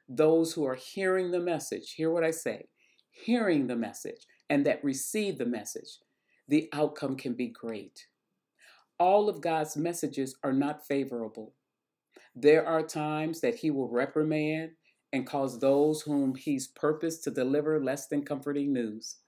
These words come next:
If you consider some of the past events that we've experienced all over the world these past three years, you might say that God forewarned us, but we did not listen. He was telling us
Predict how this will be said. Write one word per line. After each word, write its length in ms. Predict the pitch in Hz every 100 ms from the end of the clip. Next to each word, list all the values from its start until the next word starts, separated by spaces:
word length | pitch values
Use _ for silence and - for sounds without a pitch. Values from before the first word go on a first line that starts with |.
| _ _ _ - -
If 140 | 139 147
you 80 |
consider 500 | 196 185 - 196 180
some 240 | 175 - 165
of 120 | 160
the 60 | -
past 380 | - 160 160
events 360 | 143 120 165 160
that 200 | 110 104
we've 280 | 113 165 185
experienced 760 | 190 - - 196 202 196 190 -
all 280 | 151 160 175
over 160 | 165 156
the 120 | 127
world 560 | 127 160 170 175 175 - -
these 240 | 156 165
past 320 | - 185 180
three 180 | - 175
years, 420 | 185 180 180 180 _ _ _ _ -
you 180 | 147 208
might 240 | 165 139
say 540 | 131 151 131 120 113 - - -
that 400 | 127 113 - 127
God 320 | 147 175 175 - -
forewarned 640 | 139 139 139 160 160 131 -
us, 360 | 110 117 - _ -
but 160 | 117
we 160 | 131 139
did 200 | 143 143
not 260 | 131 -
listen. 400 | 139 139 - 101 - _ _ _ _ _ _
He 120 | 156
was 200 | 160 160
telling 380 | - 185 170 127
us 280 | 104 -